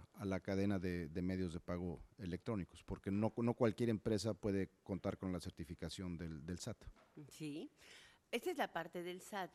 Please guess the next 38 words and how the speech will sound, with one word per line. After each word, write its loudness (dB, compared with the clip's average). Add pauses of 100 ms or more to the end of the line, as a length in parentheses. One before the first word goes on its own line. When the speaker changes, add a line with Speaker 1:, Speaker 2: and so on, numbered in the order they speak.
Speaker 2:
pero -4
la -2
parte -4
de 0
medio -2
de -8
pago -6
propiamente, -8
eh, -8
digo, -6
hoy, -4 (360)
eh, -10
existe -8
una -4
enorme -4
posibilidad -8
de -4
desarrollar -6
pagos -6
a -12
través -10
de -6
dispositivos -12
electrónicos, -6
por -14
ejemplo, -12 (480)
eh, -2 (460)
o -2
a 2
través -4
de -2
tarjetas -6
como -8
las -10
que -14
tú -12
tienes. -6
¿Cuánta, -8